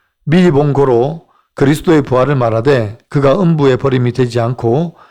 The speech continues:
그의 육신이 썩음을 당하지 아니하시리라 하더니라고 합니다. 우리는 예수 그리스도의 부활을 미리 본 다윗의 증언을 듣습니다. 그래서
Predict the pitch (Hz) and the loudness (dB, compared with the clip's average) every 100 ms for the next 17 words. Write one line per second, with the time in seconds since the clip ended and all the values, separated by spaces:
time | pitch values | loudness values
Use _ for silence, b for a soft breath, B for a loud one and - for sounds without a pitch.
0 | b - 131 123 143 - 139 123 123 - | b -2 0 0 0 0 0 0 -2 -2
1 | 165 151 135 123 113 120 165 160 B B | 0 0 0 -2 -2 0 0 0 B B
2 | B 123 127 139 131 143 117 127 139 127 | B 0 2 2 0 -2 -2 0 0 0
3 | 117 120 139 120 113 123 120 107 107 98 | -2 0 0 0 0 -2 0 -2 -6 -8
4 | 92 - b b b 135 151 127 139 156 | -10 -16 b b b 0 2 2 0 -4
5 | - b b b 139 143 170 147 143 147 | -8 b b b -2 0 0 0 0 0
6 | 131 127 123 123 143 139 b b b 147 | 0 0 0 2 2 -2 b b b 0
7 | 151 131 123 120 127 120 120 135 139 131 | 2 2 0 -2 -2 0 0 0 -2 -2
8 | 120 123 123 - 110 143 117 101 101 90 | -2 -2 -2 -4 -8 -6 -6 -6 -10 -12
9 | _ _ _ _ _ _ - 139 - 123 | _ _ _ _ _ _ -2 0 2 0
10 | 139 156 | -2 -6